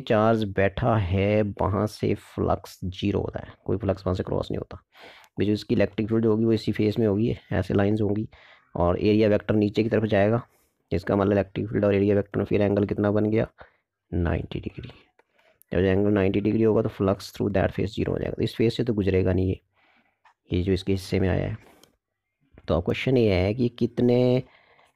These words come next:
कितने फेसेस से गुजरेगा,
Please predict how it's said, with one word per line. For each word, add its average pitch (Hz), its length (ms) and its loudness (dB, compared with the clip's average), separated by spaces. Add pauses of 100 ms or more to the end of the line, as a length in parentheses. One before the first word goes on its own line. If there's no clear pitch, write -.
(300)
कितने 123 880 4
फेसेस 107 640 -6
से - 180 0
गुजरेगा, 92 600 0